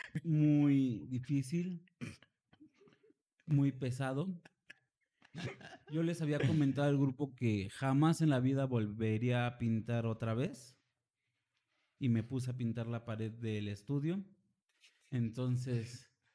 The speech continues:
sí fue un proceso medio complicado el, <laughs> el tener que volver a hacer eso y acomodar el estudio, que aún no queda, estamos preparando ciertas cosas para, para todos ustedes, entonces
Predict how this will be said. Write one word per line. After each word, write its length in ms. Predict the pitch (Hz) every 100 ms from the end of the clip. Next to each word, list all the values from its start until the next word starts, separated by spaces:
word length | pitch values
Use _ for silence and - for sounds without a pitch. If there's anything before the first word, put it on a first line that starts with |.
| _ _ _ _ _ _
sí 200 | 139 131
fue 300 | 139 139 131
un 380 | 135 135 135
proceso 420 | 135 127 123 131 127
medio 380 | 110 104 101
complicado 840 | 101 110 - 113 104 123 123 131 120
el, 280 | 113 120 127
<laughs> 680 | 127 139 151 - - -
el 180 | - 127
tener 360 | 127 117 135 131
que 80 | 143
volver 360 | 123 113 123
a 320 | 123 110 110 - _ _ _ _ _ _ _ _ _ _
hacer 340 | 113 107 120 131
eso 540 | 165 - 170 170 165
y 440 | 139 117 117 113
acomodar 560 | 113 117 113 113 113 120
el 120 | 113
estudio, 460 | 107 - 170 180 170
que 80 | 143
aún 340 | 156 180 185
no 200 | 175 165
queda, 460 | 160 156 196 254 - _ _ _ -
estamos 300 | 123 147 151
preparando 640 | 147 127 127 131 139 135
ciertas 440 | - 143 - 143 -
cosas 580 | 139 131 160 170 - _
para, 520 | 117 107 107 104 104
para 240 | 117 110 110
todos 180 | 139 123
ustedes, 400 | 127 135 147 139
entonces 720 | 120 123 120 123 120 104